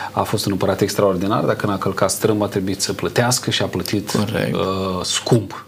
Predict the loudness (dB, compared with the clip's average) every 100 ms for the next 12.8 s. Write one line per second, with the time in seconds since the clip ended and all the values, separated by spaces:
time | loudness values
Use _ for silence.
0 | -16 -2 0 0 -4 -6 -8 -10 -14 -14
1 | -10 -10 -10 -12 -12 -14 -2 2 4 4
2 | 2 2 2 4 4 2 2 4 6 4
3 | 2 -2 -4 -2 0 2 4 6 4 2
4 | -2 0 2 2 -2 -2 0 2 2 4
5 | 2 2 4 6 4 4 -4 -6 -6 -4
6 | 0 2 2 0 -2 -2 0 0 0 -4
7 | -6 -10 -10 -4 -2 0 2 2 2 2
8 | 2 4 2 2 2 2 2 2 0 2
9 | 2 2 -2 0 0 0 -2 -4 0 2
10 | 2 0 -16 -18 -18 -8 -4 -2 2 0
11 | 4 2 2 -2 0 2 0 -2 -8 -18
12 | -18 -2 0 0 -2 -4 -4 -2